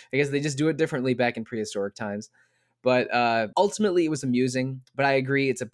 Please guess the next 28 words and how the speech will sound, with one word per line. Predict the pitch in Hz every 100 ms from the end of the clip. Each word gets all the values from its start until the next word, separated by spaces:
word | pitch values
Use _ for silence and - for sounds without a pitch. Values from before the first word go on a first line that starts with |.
| -
it's | 113
a | 113
poor | 131 123
choice | 120 123 113 -
for, | 120 113 -
uh, | 104 107 101 95 _ _
for | 120 110
a |
first | - 117 110 -
chapter | 107 101 101 98 _ _ _
because | 127 131 123
it's | 120
just | 127 127
a |
lot | 110 117 -
to | 123
deal | 117 107
with | 104 110
at | -
once. | 101 95 - - _ _ _ _ _
And, | 113 110 107
uh, | 107 104 98
and, | 117 123
and | 127 123
is, | 117 -
and | 117 117 110 110 -
is | 117 113
not, | 120 120 113